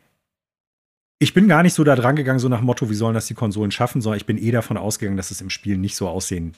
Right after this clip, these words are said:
wird, was, wie gesagt, für mich nicht schlimm ist. Ich geb dir recht, das wird auf jeden Fall erstmal so ein Showcase sein und das sah ja auch gut aus. Ein Kritikpunkt habe ich allerdings noch mal, abseits davon, dass ich natürlich erstmal Gameplay sehen will, bevor ich sage, das könnte ein gutes Spiel werden.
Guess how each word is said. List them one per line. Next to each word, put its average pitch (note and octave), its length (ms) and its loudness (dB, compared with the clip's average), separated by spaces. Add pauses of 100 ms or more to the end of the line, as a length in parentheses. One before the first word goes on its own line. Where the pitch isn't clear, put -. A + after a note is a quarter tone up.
(120)
wird, G#2+ 720 0
was, F#2+ 380 -6
wie G#2 80 -4
gesagt, F#2 320 -6
für G2+ 100 -4
mich F2+ 220 -6
nicht - 240 -12
schlimm A#2 360 -2
ist. F3 300 -4 (580)
Ich - 200 -8
geb A#2 160 -2
dir A2 120 0
recht, G#2+ 220 -2
das G2+ 160 -4
wird G#2 140 -4
auf F#2+ 180 -8
jeden G2+ 140 -4
Fall G2 160 -6
erstmal F#2+ 260 -8
so E2+ 60 -8
ein F2 60 -8
Showcase G2 520 -6
sein F2+ 260 -6
und - 160 -14
das F2 120 -8
sah F2 120 -6
ja F2 120 -8
auch E2 160 -16
gut F#2 160 -14
aus. F#2 200 -14
Ein D3 200 0
Kritikpunkt - 680 -4
habe F2+ 140 -4
ich - 100 -12
allerdings F#2 420 -8
noch F#2 200 -6
mal, F#2 100 -6
abseits F#2 480 -8
davon, G2 320 -6
dass F2+ 160 -10
ich F2+ 80 -12
natürlich F2+ 460 -10
erstmal F#2 260 -10
Gameplay F2+ 400 -10
sehen D#2+ 380 -12
will, E2+ 100 -10
bevor F2+ 320 -12
ich F2+ 80 -12
sage, E2+ 240 -10
das - 140 -14
könnte F#2+ 180 -12
ein E2 40 -14
gutes - 260 -16
Spiel G2+ 240 -8
werden. F2 280 -10